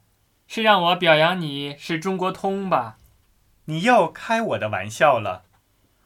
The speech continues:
Speaker 2: 我得了一等奖是一等奖，可是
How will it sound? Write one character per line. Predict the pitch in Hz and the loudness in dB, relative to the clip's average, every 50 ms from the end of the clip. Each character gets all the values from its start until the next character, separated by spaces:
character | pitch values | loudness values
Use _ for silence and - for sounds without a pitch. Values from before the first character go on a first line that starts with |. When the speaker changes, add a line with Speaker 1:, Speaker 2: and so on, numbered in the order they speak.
| _ _ _ _ | _ _ _ _
Speaker 2:
我 | 139 139 | -10 -4
得 | 131 143 160 | 0 2 4
了 | 180 185 185 185 | 4 4 2 0
一 | - - 233 233 180 | -4 -6 -6 -6 -4
等 | - 127 120 127 | -4 -4 -6 -6
奖 | 127 - 117 101 90 - - _ | -6 -4 -4 -4 -4 -8 -14 _
是 | - - 196 | -16 -14 -10
一 | 196 196 185 | -8 -8 -4
等 | - 131 135 151 156 | -4 -4 -4 -4 -6
奖， | - 117 92 80 - _ _ _ _ _ _ _ | -6 -6 -8 -8 -10 _ _ _ _ _ _ _
可 | - - 143 | -8 -6 -6
是 | - - 160 156 139 123 117 | -6 -4 -4 -4 -4 -4 -8